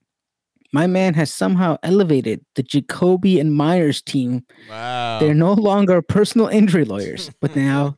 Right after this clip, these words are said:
Speaker 2: <laughs>
Speaker 1: they are fighting for impeachment. Props to him,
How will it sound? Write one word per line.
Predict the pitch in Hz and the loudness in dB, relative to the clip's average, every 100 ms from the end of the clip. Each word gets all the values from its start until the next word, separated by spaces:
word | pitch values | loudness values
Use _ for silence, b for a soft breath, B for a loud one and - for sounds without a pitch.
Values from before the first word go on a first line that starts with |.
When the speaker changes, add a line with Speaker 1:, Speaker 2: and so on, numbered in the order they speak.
| 156 | -12
Speaker 2:
<laughs> | 143 | -4
Speaker 1:
they | 151 143 | 0 0
are | |
fighting | 127 - 156 151 156 160 b b _ | -2 -2 -2 0 0 -2 b b _
for | - 135 120 151 b b | -2 0 0 -4 b b
impeachment. | 127 113 127 - 107 - B B B | -10 -2 -2 -2 -10 -14 B B B
Props | 359 415 - | -4 -2 -2
to | 202 | -2
him, | 151 180 113 | 0 0 0